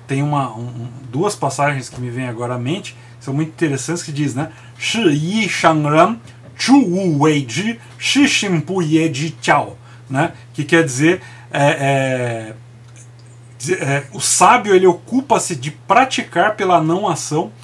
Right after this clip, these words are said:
e promove a doutrina sem palavras, né? Tem uma outra passagem que diz, "Shi Yi Shang Ren, Hou Qi Shan,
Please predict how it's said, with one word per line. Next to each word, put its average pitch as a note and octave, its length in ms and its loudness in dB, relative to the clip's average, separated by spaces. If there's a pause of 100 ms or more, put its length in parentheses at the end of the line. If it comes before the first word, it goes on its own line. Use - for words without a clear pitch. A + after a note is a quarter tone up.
(180)
e D3 60 -6
promove D#3+ 540 4
a - 20 2
doutrina D#3+ 460 -2
sem E3+ 260 -6
palavras, B2+ 800 0
né? C3+ 160 -12 (360)
Tem D3+ 200 2
uma D#3 180 2
outra E3+ 240 2
passagem D#3+ 480 0
que E3+ 100 -8
diz, E3 360 -4 (200)
"Shi - 220 -4
Yi F#3 320 0
Shang D#3+ 340 0
Ren, F3+ 300 2 (380)
Hou A3+ 240 0
Qi F3 260 -4
Shan, A#3 400 0